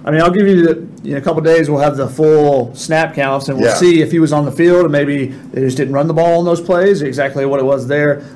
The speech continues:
Speaker 1: Um, Oxenford Ware being the starter, you expect him to get a couple more carries. Um, so we'll see if, if they don't feel like Stephen Carr got enough touches, then if he starts getting more, if he even moves into the starter's role, that could potentially happen.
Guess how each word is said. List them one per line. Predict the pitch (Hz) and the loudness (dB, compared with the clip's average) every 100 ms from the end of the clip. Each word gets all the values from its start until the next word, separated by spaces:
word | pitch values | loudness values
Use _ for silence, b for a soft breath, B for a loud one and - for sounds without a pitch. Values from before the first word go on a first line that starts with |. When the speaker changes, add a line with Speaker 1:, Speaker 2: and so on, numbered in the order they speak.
| B | B
Speaker 1:
Um, | 120 131 | -6 -6
Oxenford | 95 - 147 - 175 156 | -6 -6 -6 -2 -2 2
Ware | 160 | 0
being | 151 160 | 2 0
the | 147 | -2
starter, | 147 165 165 | 0 0 0
you | 151 | -2
expect | - 147 | -4 -6
him | 147 | -6
to | 139 | -6
get | 139 143 131 | -4 -4 -6
a | |
couple | 135 151 170 | -6 -6 -4
more | 185 185 | -4 -2
carries. | 190 196 196 196 - B B | 0 2 2 0 -4 B B
Um, | 147 139 143 147 - - | -4 -2 -2 -4 -12 -18
so | - 170 | -6 0
we'll | 160 185 | 2 0
see | 185 180 185 175 160 | 2 4 4 4 2
if, | 165 160 - B B B | 0 -2 -4 B B B
if | - 143 - - - - - 131 | -6 -6 -6 -18 -20 -20 -16 -6
they | 147 | -4
don't | 139 170 220 | 0 0 0
feel | 196 | 2
like | 175 165 165 | 2 0 -4
Stephen | - 160 156 | -6 -4 -2
Carr | 156 143 | 0 0
got | |
enough | 143 165 - | -2 -4 -4
touches, | 135 143 156 | -6 -4 -4
then | 135 139 | -4 -4
if | 135 | -2
he | 147 143 139 | -2 0 -2
starts | 127 156 151 | -2 -4 -2
getting | 165 156 | -2 -2
more, | 147 160 156 | 0 2 0
if | 135 | -2
he | 151 | -4
even | 147 147 | -2 0
moves | 147 147 | 0 0
into | 143 | -2
the | 123 | -4
starter's | 147 147 135 | -2 -2 -2
role, | 131 131 | -2 -2
that | 131 | -2
could | 151 - | -4 -8
potentially | 127 131 123 | -6 -6 -4
happen. | 135 147 127 123 | -2 -2 -4 -12